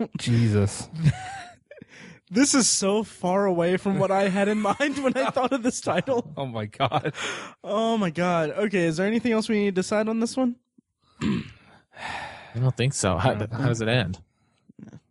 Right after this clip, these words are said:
Speaker 1: Um, Gosh, I don't know.
Speaker 2: Hmm.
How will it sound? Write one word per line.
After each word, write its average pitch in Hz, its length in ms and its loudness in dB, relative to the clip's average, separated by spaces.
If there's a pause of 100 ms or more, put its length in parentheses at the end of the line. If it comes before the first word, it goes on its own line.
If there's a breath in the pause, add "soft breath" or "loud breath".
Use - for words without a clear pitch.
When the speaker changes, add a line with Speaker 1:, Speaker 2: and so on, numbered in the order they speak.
(720)
Speaker 1:
Um, 107 800 0 (1600)
Gosh, - 400 -12
I 107 80 -6
don't 104 160 -2
know. 104 200 0
Speaker 2:
Hmm. 131 240 -4